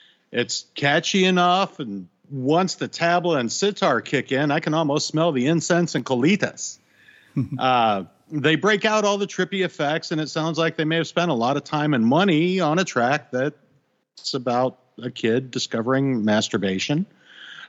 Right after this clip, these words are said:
Speaker 1: uh, supposedly. I, I'm with Lou. I don't really see where they get that except for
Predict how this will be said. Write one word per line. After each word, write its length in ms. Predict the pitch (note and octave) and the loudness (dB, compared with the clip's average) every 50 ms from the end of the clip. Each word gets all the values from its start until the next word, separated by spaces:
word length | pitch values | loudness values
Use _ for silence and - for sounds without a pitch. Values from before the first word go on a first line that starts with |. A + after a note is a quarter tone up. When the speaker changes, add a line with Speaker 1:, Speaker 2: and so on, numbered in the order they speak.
| _ | _
Speaker 1:
uh, 280 | - - B2 B2 A#2+ A2+ | -2 2 4 4 4 2
supposedly. 840 | A2+ - G#2 F2 A2+ G#2+ G#2 G2 G2+ G2 G2+ G#2+ A#2+ C#3+ D#3 D3 C#3 | 2 -2 -4 -2 0 0 0 -2 -2 -4 -2 -2 -2 -2 -2 -4 -2
I, 160 | G#2+ B2 B2 B2 | 0 2 2 2
I'm 300 | A#2 A#2 B2+ C3 B2+ B2 | 2 2 2 2 2 2
with 180 | B2 B2 B2 | 2 0 -2
Lou. 400 | A#2 A2+ A2 A2 A2 A2+ C3 C#3+ | -4 -4 -2 0 0 0 0 0
I 100 | B2+ A#2+ | 0 0
don't 220 | A#2+ B2+ B2 A2+ G#2+ | 0 0 0 0 -2
really 320 | B2 B2 A#2+ A#2 G#2+ G#2 | -2 0 0 0 0 -2
see 440 | - - - - - - C3+ C3 C3 | -4 -6 -8 -8 -4 -2 0 0 2
where 200 | B2 C3 B2+ A#2+ | 2 2 2 2
they 160 | A#2 A2+ G2+ | 2 0 0
get 260 | F#2 B2 B2 A#2 A#2+ | 2 2 0 0 0
that 460 | - A2 A2 A2 A#2+ A#2+ B2+ B2+ A2 | 0 0 2 2 2 2 0 0 0
except 420 | A2 G2+ - - - A#2+ A2+ A#2 - | -2 -4 -2 -2 -2 -2 -2 -4 -6
for 340 | - - B2 A2+ A2 A2 | -4 0 2 2 2 2